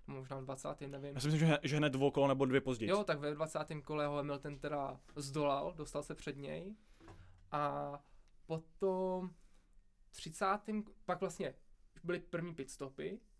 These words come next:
Speaker 1: Mercedes zvolil undercut, že se chtěl dostat třeba před Maxe, získali tam nějaký dvě vteřiny,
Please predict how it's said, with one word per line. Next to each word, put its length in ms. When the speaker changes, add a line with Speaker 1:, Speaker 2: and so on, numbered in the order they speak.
Speaker 1:
Mercedes 460
zvolil 420
undercut, 500
že 140
se 140
chtěl 180
dostat 380
třeba 260
před 220
Maxe, 560
získali 400
tam 120
nějaký 240
dvě 160
vteřiny, 760